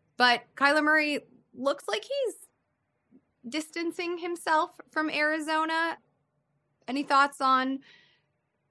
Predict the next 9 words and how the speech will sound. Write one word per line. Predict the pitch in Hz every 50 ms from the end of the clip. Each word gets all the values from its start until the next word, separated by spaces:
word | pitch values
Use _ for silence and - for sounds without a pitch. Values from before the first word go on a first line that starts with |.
| _ _ - - - - -
that | - 240 233 226 - -
situation, | - - 277 - - 294 277 269 269 285 277 - - 277 277 269 269 277 277 262
or | 208 208 208 208 208 208 202 202 - -
are | - 220
you | 220 220 220 226
swayed | - - 233 247 254 254 247
at | 247 240
all | 240 233 233 233 233 233
by, | 214 226 220 220 220 220 214 214 214 208 208 214 220